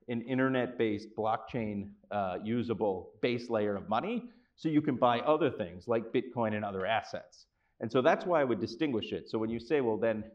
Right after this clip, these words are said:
okay, uh, s-, some, some digital assets, the, maybe some of these meme things are securities,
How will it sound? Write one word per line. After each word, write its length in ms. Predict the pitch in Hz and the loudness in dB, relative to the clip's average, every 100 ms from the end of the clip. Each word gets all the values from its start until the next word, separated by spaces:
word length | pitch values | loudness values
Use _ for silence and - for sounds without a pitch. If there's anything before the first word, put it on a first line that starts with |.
| - | -2
okay, 360 | 127 - 92 87 - _ - _ _ _ _ - | -2 0 -2 -4 -10 _ -20 _ _ _ _ -6
uh, 280 | - 98 92 - - - | 0 2 0 -4 -14 -18
s-, 240 | - - - | -16 -16 -14
some, 440 | - 175 147 135 - | 2 4 4 2 -2
some 520 | 156 147 139 120 - | 0 2 0 -4 -2
digital 340 | 135 107 117 107 | -2 2 4 4
assets, 720 | 110 - 113 104 - - - - - 92 | 4 2 0 0 -4 -14 -20 -20 -14 -6
the, 180 | 117 117 | -4 0
maybe 220 | 131 117 | 0 2
some 160 | - 117 | 0 -2
of 60 | |
these 160 | 107 - | -2 -4
meme 420 | 104 113 113 107 | -4 -2 -2 0
things 420 | 113 104 101 98 | 0 0 -4 -8
are 280 | - 104 98 | -4 -2 -2
securities, 840 | - 120 - 120 104 98 95 90 | -4 -4 2 4 4 2 -2 -6